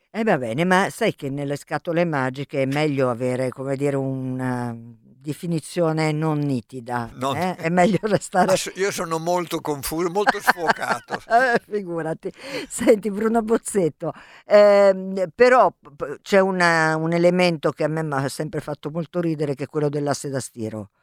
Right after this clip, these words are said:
Speaker 1: Eh,
Speaker 2: Ah.
Speaker 1: <laughs> scusate, ascoltatrice, ascoltatore, ma è una domanda, eh, che merita un minuto.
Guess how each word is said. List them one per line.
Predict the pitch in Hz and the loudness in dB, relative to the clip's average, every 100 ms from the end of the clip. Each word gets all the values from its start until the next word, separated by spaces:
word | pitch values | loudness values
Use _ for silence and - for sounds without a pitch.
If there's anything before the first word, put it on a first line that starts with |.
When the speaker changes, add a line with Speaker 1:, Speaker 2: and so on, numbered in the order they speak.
| _ _ _ _ - | _ _ _ _ -6
Speaker 1:
Eh, | 143 143 | 0 2
Speaker 2:
Ah. | 139 135 135 | 2 2 0
Speaker 1:
<laughs> | 143 170 220 - | 0 2 2 2
scusate, | 175 - 214 214 202 208 220 | -6 -8 0 4 6 4 0
ascoltatrice, | 190 151 160 156 170 175 - 208 202 175 | -2 0 -6 -4 -6 -6 -2 -2 0 -2
ascoltatore, | 135 160 208 175 208 180 | 0 -2 -2 0 2 2
ma | 165 156 | 0 -4
è | 151 - 170 | -10 -4 0
una | 170 165 | 0 0
domanda, | 185 165 151 151 147 139 _ _ _ | 0 2 0 2 0 -2 _ _ _
eh, | - 156 151 147 143 | -2 0 0 -2 -4
che | - | -2
merita | 175 180 165 156 - 156 151 | 2 4 4 0 2 4 4
un | 143 143 143 143 | 2 -4 -6 -6
minuto. | 147 139 117 - 107 | -4 -6 -8 -12 -18